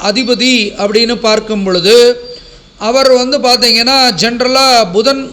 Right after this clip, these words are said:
பாக்கியஸ்தானத்தில் இருக்கிறது பலம். பஞ்சாப் கிங்ஸோட அதிபதி அப்படின்னு பார்க்கும்போது அவர் குரு. அவர் போய் ஏழாம் இடத்துல உட்கார்ந்து நேரடியா தன் வீட்டை பார்க்கறது பஞ்சாப் கிங்ஸுக்கு பலம். ஆர் சி பியுடைய லாபஸ்தானத்திலே செவ்வாய் நீச்சமா இருக்கிறது லாபம் வெற்றி பெறுவதில் ஆர் சி பிக்கு தடை.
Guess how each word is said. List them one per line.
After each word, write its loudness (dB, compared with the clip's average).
பாக்கியஸ்தானத்தில் 0
இருக்கிறது -2
பலம். 0
பஞ்சாப் 0
கிங்ஸோட 0
அதிபதி -2
அப்படின்னு -2
பார்க்கும்போது -2
அவர் 0
குரு. -2
அவர் 0
போய் 2
ஏழாம் 0
இடத்துல -2
உட்கார்ந்து -2
நேரடியா 2
தன் -4
வீட்டை -2
பார்க்கறது -2
பஞ்சாப் -2
கிங்ஸுக்கு -4
பலம். 0
ஆர் -2
சி 0
பியுடைய 0
லாபஸ்தானத்திலே 0
செவ்வாய் 0
நீச்சமா -2
இருக்கிறது -2
லாபம் 0
வெற்றி -2
பெறுவதில் 2
ஆர் 0
சி -2
பிக்கு -4
தடை. 0